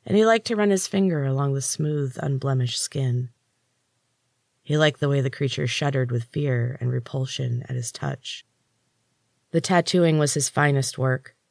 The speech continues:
The design was intricate and lovely, where it had not been marred by scarring. This one was also quite defiant and had given him problems from the start.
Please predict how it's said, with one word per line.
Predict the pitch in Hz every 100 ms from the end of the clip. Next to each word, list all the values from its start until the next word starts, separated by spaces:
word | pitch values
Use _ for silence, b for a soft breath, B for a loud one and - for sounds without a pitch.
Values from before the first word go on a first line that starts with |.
| _ _ _ _ _
The | 170
design | 175 175 185 180
was | 160
intricate | - 165 - 139 135 135
and | 131 135
lovely, | 139 135 127 123 127 - _ _ _ _ _ _ _
where | - 185 170
it |
had | 160 156
not | 151 139
been | 135
marred | 135 135 127
by | 135
scarring. | - - 147 135 127 120 120 _ _ _ _ _ _ _ _ _ _
This | - 185 -
one | 202
was | 190
also | 170 160 170
quite | 151 - 202 -
defiant | 151 - 170 147 139 -
and | - 147
had | 147 143
given | 156 147
him | 147 139
problems | - 151 131 127
from | - 131
the | 120
start. | - 147 127 127